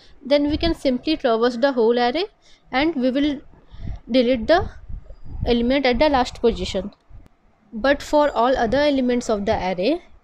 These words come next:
if we want to delete any particular element in the, in between the array, then all the elements starting from the location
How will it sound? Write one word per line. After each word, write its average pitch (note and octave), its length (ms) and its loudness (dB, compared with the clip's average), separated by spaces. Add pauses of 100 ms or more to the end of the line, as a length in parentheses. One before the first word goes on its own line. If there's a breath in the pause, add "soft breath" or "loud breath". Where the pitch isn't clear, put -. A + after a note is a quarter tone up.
if C4+ 160 -4
we D#4+ 80 2
want B3+ 320 0
to C#4+ 100 -2
delete A#3 320 -2
any A#3+ 180 0
particular B3 640 -2
element A3+ 480 0 (100)
in A#3+ 260 0
the, B3 180 -2 (340 loud breath)
in B3+ 160 4
between C4 400 2
the C4 80 2
array, A3+ 420 0 (300)
then C4+ 260 0 (520 soft breath)
all C#4 260 4
the E4 60 2
elements B3+ 460 0
starting A#3+ 420 0
from C#4+ 240 0
the D4+ 100 4
location A3+ 600 0